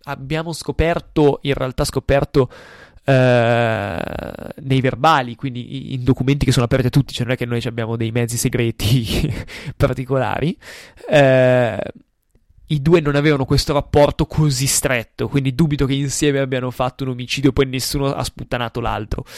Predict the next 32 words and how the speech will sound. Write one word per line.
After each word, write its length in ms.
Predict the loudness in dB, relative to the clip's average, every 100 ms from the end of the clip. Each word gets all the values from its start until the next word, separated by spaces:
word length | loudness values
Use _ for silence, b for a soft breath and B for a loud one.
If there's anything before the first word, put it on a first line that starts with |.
| B B B
quindi 220 | 0 2
tenderei 420 | 2 4 6 6
a 40 |
escludere 320 | 6 4 0 0
questa 220 | 0 -2
cosa. 320 | -2 -2 -4 -8
Sul 200 | -6 0
fatto 280 | 0 0
che 360 | 0 2 2 -2 -14
la, 600 | -8 -2 -2 -2 -4 -4
lu-, 220 | -6 -6
D-, 160 | -6 -2
Davide 260 | -2 0
sta 140 | -4 -4
parlando 400 | -6 -6 -6 -6
del, 340 | -6 -4 -6 B B B
della 140 | -6 -4
testimonianza 540 | -4 -6 -6 -6 -6
di 100 | -2
Alessi. 580 | 0 0 -2 -2 -2 -2
Alessi 440 | -2 -4 -2 -2
era 180 | -2 -2
il 140 | -2 -2
ragazzo, 460 | -2 -2 -4 -4 -2
il 140 | -2
ragazzo, 340 | -4 -8 -8
la, 140 | -6 -4
il, 640 | -2 0 0 0 -2 -4
l'uomo 340 | 0 2 2 -2
che 120 | -4
ha 20 |
ucciso, 480 | -4 -4 -2 -2